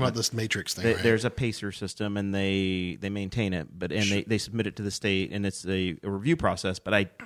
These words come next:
Speaker 1: don't think it's online or available or publicly
Speaker 2: But, but I'm saying the pacer
Speaker 1: consumed.
Speaker 2: system isn't like a, as far as I understand it, um, it's not a roadmap, legitimately, like,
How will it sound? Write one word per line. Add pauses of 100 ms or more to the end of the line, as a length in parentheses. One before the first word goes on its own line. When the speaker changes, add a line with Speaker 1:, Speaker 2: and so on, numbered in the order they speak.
Speaker 1:
don't
think
it's
online
or
available
or
publicly
Speaker 2:
But,
but
I'm
saying
the
pacer
Speaker 1:
consumed.
Speaker 2:
system
isn't
like
a, (1040)
as
far
as
I
understand
it, (440)
um,
it's
not
a (360)
roadmap,
legitimately,
like,